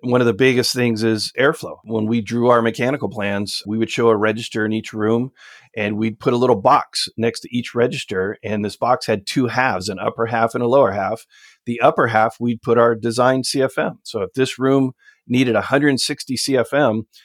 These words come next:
that was in the box. And then the lower half was empty. And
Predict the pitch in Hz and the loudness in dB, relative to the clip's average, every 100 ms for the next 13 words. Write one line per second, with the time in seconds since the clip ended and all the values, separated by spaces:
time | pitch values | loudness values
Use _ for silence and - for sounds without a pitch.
0 | _ _ 110 120 113 120 98 131 127 - | _ _ 0 0 2 0 4 4 2 -4
1 | 110 110 107 104 113 196 175 117 113 113 | -2 0 0 2 2 2 0 -2 -2 -4
2 | 98 - 156 165 - 80 _ _ - _ | -6 -2 -2 -2 -10 -18 _ _ -20 _
3 | 113 110 110 107 | 0 2 2 0